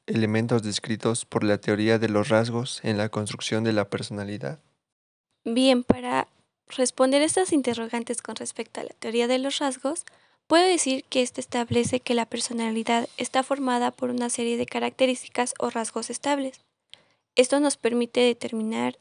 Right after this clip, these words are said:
Speaker 2: explicar y hasta cierto punto predecir el comportamiento de cada persona, pues esto resulta de lo que nosotros pensamos e interpretamos en la realidad.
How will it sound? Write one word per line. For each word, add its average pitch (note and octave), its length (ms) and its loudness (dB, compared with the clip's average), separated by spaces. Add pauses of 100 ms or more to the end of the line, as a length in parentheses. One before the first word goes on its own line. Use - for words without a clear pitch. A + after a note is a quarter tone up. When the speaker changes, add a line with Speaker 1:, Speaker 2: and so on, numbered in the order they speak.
Speaker 2:
explicar A#3 680 0 (600)
y A#3+ 100 6
hasta A#3+ 300 2
cierto B3+ 460 0
punto D4 580 -2 (120)
predecir A#3+ 480 0
el B3 100 0
comportamiento A#3 760 -4
de B3+ 140 2
cada A3+ 240 -2
persona, C#4+ 560 2 (840)
pues B3 240 2
esto B3+ 240 2
resulta C4+ 600 0
de B3 340 0 (160)
lo A#3+ 200 -6
que A#3+ 120 -6
nosotros A#3 460 -8
pensamos B3 560 -6
e - 20 -6
interpretamos A#3+ 800 -8
en A3+ 100 -10
la A3+ 100 -12
realidad. A#3 460 -10